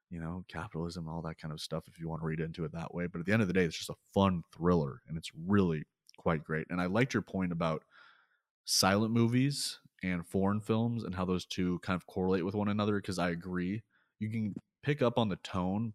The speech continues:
but they don't have the same inflection in their voice necessarily when they're reading their dialogue or performing their dialogue as an American actor might, at least that we're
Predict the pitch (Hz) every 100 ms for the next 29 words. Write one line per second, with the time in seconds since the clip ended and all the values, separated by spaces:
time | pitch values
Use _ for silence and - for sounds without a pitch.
0 | - 95 80 98 110 117 110 104 92 101
1 | 87 - - 82 - 104 98 87 80 85
2 | 85 92 98 95 98 98 95 92 90 82
3 | 85 87 87 82 80 76 80 82 90 92
4 | 90 85 76 - - - _ - - -
5 | 90 92 92 87 90 90 90 90 90 87
6 | 87 87 78 85 82 80 82 92 90 -
7 | 92 90 - - 98 95 85 80